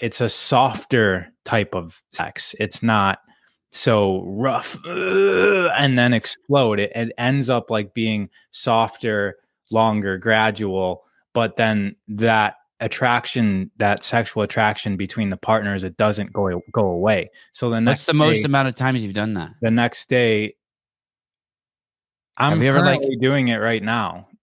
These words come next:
Speaker 2: So you,
Speaker 1: And
Speaker 2: so, so you'll, you'll, you'll be in, you'll be inside your wife, like, every other day for a month and not ejaculate, for
Speaker 1: Yeah.
Speaker 2: example.
Speaker 1: Yeah, yeah. Eventually,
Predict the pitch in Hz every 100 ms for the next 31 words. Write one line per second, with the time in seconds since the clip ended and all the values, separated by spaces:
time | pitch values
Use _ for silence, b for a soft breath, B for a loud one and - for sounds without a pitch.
0 | _ - 113 139 139 208 165 143 165 143
1 | 151 180 143 117 120 160 - - 117 147
2 | 131 143 143 135 127 - - 120 131 147
3 | 143 127 120 - 127 131 131 135 113 110
4 | 110 113 - B B B B 98 98 -
5 | b b - 110 120 120 120 120 110 110
6 | 107 101 104 95 101 95 92 92 92 90
7 | 90 80 - 73 69 - - 107 104 92
8 | 92 73 - - _ _ 107 120 113 107
9 | 98 - b b 120 175 202 - 185 160
10 | -